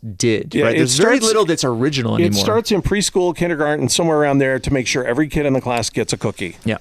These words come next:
Speaker 1: So really think
Speaker 2: And
Speaker 1: about it. When you think, okay, well, is pay to play bad?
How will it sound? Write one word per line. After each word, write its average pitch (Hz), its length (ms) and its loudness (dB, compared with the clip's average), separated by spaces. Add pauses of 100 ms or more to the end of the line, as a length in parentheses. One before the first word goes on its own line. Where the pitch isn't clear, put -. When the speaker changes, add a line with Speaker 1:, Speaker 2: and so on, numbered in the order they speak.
(320)
Speaker 1:
So - 120 0
really 240 200 4
think 254 120 2
Speaker 2:
And 127 100 4
Speaker 1:
about 127 120 0
it. 123 80 -2
When 139 100 -2
you 180 100 0
think, 190 180 0
okay, 139 240 0
well, 123 260 0
is 117 120 0
pay 143 180 0
to 165 60 0
play 147 180 -2
bad? 123 320 -2